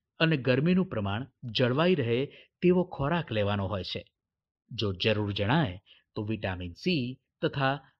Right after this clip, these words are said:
લોહ તત્વની ગોળીઓ પણ લેવામાં આવે છે. અનાજ, કઠોળ તથા ફળો જેવા કે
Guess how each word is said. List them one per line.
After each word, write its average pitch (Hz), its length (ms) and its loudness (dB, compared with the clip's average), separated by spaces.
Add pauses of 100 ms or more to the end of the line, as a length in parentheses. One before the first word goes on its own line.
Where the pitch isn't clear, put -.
લોહ 143 260 6
તત્વની 156 460 0
ગોળીઓ 107 420 -4
પણ 135 200 -2
લેવામાં 135 440 0
આવે 98 160 -4
છે. - 160 -8 (920)
અનાજ, 107 440 -2 (480)
કઠોળ 113 500 -2 (220)
તથા 156 420 -2 (300)
ફળો 156 260 2 (500)
જેવા 165 300 4
કે 147 200 0